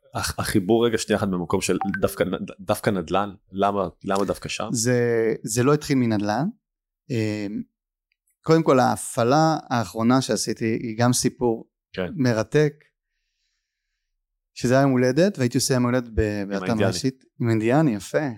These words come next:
Speaker 1: תן לנו אותה.
Speaker 2: אז, אה, זה הייתה, הייתי נפגש עם הילד ומדבר איתו לפני היום הולדת,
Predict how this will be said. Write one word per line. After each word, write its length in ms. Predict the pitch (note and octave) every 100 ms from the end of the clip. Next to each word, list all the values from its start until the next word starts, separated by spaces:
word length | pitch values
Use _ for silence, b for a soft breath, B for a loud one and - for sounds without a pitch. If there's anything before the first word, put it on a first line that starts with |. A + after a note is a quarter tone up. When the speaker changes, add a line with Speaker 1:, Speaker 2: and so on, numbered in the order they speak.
| F#2 _ _ _ _ _ _ _ -
Speaker 1:
תן 140 | G2
לנו 120 | F2+
אותה. 160 | D#2 G#2+ _ _ _ _ _ _ _ _ _
Speaker 2:
אז, 460 | B2 A2+ G#2 - - _ -
אה, 580 | A#2 G#2+ G#2 G2+ G2+ G#2 - _ _ _ _ _ _
זה 120 | - A#2+
הייתה, 200 | D3 C#3+
הייתי 300 | C#3+ C#3+ D#3
נפגש 580 | C3+ A#2+ G2+ A#2 D3+ D#3
עם 100 | C#3
הילד 280 | B2 C#3 A#2+
ומדבר 300 | A#2 G#2+ C3
איתו 180 | C3+ A2
לפני 300 | G2+ - B2+
היום 140 | A2+
הולדת, 380 | G#2+ G#2+ B2+